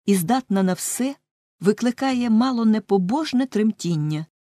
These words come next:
Звичайно, потім ми примушуємо її платити за цю мить вищості, мить величі. Ейб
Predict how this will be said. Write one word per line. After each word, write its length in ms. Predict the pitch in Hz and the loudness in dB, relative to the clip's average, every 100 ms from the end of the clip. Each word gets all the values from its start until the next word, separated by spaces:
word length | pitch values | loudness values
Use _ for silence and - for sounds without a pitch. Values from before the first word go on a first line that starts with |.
| _ - | _ -4
Звичайно, 600 | 190 269 - 175 170 165 | 2 2 2 0 0 -2
потім 340 | 165 156 190 | -4 -2 0
ми 120 | 214 | 0
примушуємо 840 | 226 175 147 131 - 180 202 226 - | 0 -2 -2 -4 -4 -2 0 -2 -4
її 360 | 139 165 139 147 | -2 -2 -2 -4
платити 540 | 190 226 - - 170 | -4 -2 -2 -2 -2
за 140 | 143 | -4
цю 200 | 160 - | -2 2
мить 240 | 180 190 202 | 2 2 0
вищості, 800 | 180 147 - 139 - - 135 135 _ | -2 -2 -4 -8 -8 -8 -10 -10 _
мить 300 | - 160 156 | -6 -4 -4
величі. 680 | 147 156 160 127 - - - - _ _ _ _ _ _ - | -6 -4 -4 -6 -8 -8 -8 -12 _ _ _ _ _ _ -4
Ейб 300 | 160 156 | -2 -2